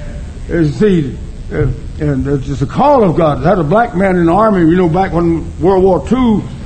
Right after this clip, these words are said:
we were segregated, you know, and so, and, uh, there's going,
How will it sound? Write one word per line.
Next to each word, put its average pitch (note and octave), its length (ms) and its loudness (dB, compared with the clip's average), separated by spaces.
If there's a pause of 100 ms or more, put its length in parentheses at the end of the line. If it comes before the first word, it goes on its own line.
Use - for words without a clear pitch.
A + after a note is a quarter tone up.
(120)
we E3+ 100 2
were D#3+ 140 0
segregated, D#3+ 760 -2 (440)
you D3 100 2
know, C3+ 260 -2 (380)
and D3+ 200 2
so, F3 300 2 (600)
and, C#3+ 260 -2
uh, C3+ 120 -4
there's D3 220 0
going, D#3 460 -2